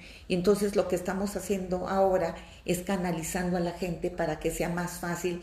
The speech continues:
esta travesía y este camino de piedras, hacérselos más fácil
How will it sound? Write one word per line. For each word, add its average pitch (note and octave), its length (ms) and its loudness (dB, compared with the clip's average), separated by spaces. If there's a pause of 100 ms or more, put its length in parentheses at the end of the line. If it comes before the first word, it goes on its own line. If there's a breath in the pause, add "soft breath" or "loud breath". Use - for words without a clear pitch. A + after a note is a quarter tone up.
(360 loud breath)
esta E3 440 2
travesía D#3+ 840 4
y E3 80 4
este D#3 920 0
camino E3 600 2
de E3 120 10
piedras, E3+ 560 6
hacérselos D#3+ 600 2
más D#3+ 220 -4
fácil E3 460 -2